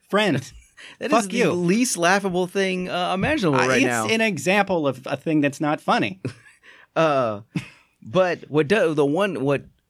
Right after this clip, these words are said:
Speaker 2: one funny thing that does happen at the party is the next killings.
Speaker 1: Oh, right, right, right, right. Yeah, this party is lit, dude.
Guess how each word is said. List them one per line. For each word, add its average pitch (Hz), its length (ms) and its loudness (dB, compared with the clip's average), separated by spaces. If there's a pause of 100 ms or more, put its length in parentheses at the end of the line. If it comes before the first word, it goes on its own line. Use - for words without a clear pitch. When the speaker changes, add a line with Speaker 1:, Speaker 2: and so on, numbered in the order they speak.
(160)
Speaker 2:
one 202 300 2
funny 143 260 2
thing 117 140 -4
that 107 80 -2
does 220 160 2
happen 117 220 0
at 85 60 -8
the 82 60 -12
party 92 420 -4
is 117 180 -4
the 123 100 -2
next 131 260 -4
killings. 226 560 -4 (360)
Speaker 1:
Oh, 180 160 4
right, 185 200 4
right, 185 120 4
right, 180 120 0
right. 190 420 0
Yeah, 190 300 -2
this 139 100 -4
party 156 280 -6
is 107 100 -6
lit, 135 340 -2
dude. 151 320 -4